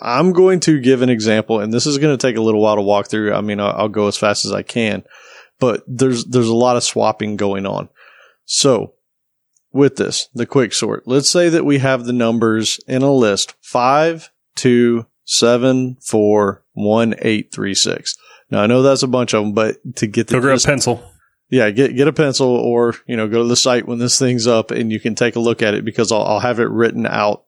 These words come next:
Speaker 1: as far as, you know, what they end up being after each one. So the last number here was six.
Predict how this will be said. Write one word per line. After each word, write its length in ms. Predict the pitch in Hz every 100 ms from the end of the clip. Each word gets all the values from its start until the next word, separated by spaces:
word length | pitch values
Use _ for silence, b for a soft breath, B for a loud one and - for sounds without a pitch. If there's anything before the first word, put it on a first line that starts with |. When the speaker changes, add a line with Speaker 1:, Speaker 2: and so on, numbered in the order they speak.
| -
Speaker 1:
as 160 | 107
far 280 | - 110 104
as, 180 | 98 - b b b -
you 100 | 113
know, 160 | 104 104
what 460 | 104 107 120 -
they 180 | 113 110
end 200 | 117 107
up 180 | 110 101
being 240 | 107 101
after 260 | 98 - 104
each 200 | 98 -
one. 220 | 107 101 _ b b b b b b
So 420 | - 156 120 101 _ _ _ _ _ -
the 160 | 127 131
last 320 | 151 180 -
number 180 | 180 147
here 160 | 143 131
was 240 | 120 -
six. 380 | 123 - -